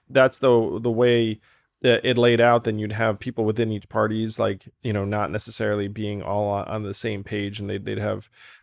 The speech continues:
more independence, really. Like, the, what we're seeing right now is just, like, you know, like, these,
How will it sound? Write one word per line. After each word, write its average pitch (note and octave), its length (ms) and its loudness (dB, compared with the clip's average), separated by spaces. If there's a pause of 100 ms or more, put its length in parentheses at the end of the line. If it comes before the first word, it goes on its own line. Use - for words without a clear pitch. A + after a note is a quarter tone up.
more C#3+ 220 6
independence, A#2 580 2
really. G2+ 360 -2
Like, B2 200 2
the, B2+ 280 4
what C3 200 0
we're C#3 160 2
seeing D3 240 0
right A#2+ 140 0
now B2 260 2
is G#2 240 -4
just, A2+ 220 -6
like, A2 140 -2
you A#2 60 -4
know, G#2+ 240 -4
like, G#2+ 180 -8
these, G#2+ 300 -8